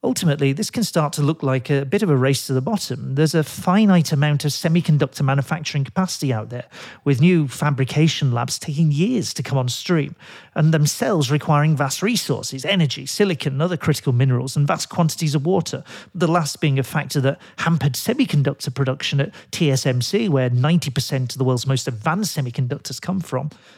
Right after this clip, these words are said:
Production there hampered back in twenty twenty, twenty twenty-one, when Taiwan was struck by a drought. The same goes for decarbonisation.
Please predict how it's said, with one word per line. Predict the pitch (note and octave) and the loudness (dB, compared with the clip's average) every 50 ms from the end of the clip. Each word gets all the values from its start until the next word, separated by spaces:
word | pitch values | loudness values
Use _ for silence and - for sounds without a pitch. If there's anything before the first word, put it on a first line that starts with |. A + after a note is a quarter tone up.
| _ _ _ - | _ _ _ -12
Production | - - G3 F#3+ - - E3+ D#3 | -4 -2 -2 -2 0 0 2 2
there | D#3 D3 B2+ | 2 2 0
hampered | - - F#3+ G3 A3 F3+ D#3 E3 D3 B2 - - - - - - | -2 -4 -4 -4 -4 -2 -2 -2 -2 -2 -4 -10 -14 -18 -10 -6
back | - D#3 D#3 - D#3+ | -6 -6 -2 -2 -2
in | C#3+ | 0
twenty | B2+ - D#3+ D#3+ - D#3 C#3 | 0 2 0 0 0 0 -2
twenty, | - D#3+ D#3 C#3+ C#3+ B2+ | 0 0 0 0 -2 -2
twenty | - E3+ E3 D3+ - C3+ | 0 0 0 0 -2 -2
twenty-one, | - D3 C3+ A#2+ C3 C3 E3 B3+ A2+ D3 D#3+ F3+ | -2 -2 0 0 0 -2 -2 -2 -2 -2 0 2
when | F3+ E3+ E3 | 2 2 2
Taiwan | - - - E3+ D3+ D3 D3+ C#3+ C#3 | 0 0 2 2 4 4 4 4 2
was | C#3 C3 | 2 0
struck | - - - D3+ - - | -2 -4 -6 -8 -8 -4
by | - B2 B2 | -2 -2 -2
a | B2 | 0
drought. | A#2 D3+ D#3 C3 - - - - _ _ _ _ _ _ _ _ _ _ _ _ _ _ _ _ _ - | 0 0 0 0 -2 -6 -10 -18 _ _ _ _ _ _ _ _ _ _ _ _ _ _ _ _ _ -10
The | G#3 | -6
same | - - D4 A#3 | -6 -2 2 4
goes | F3+ F3+ D#3 - | 4 4 4 2
for | - E3 | -2 -4
decarbonisation. | C3+ - E3 D3+ - D3 C#3+ C#3 C3+ C3+ C3+ C3+ B2+ A#2+ D#3+ D#3+ C#3 - - - F3 - | -2 0 0 2 4 4 4 4 4 4 4 4 4 4 2 2 2 0 -4 -8 -12 -14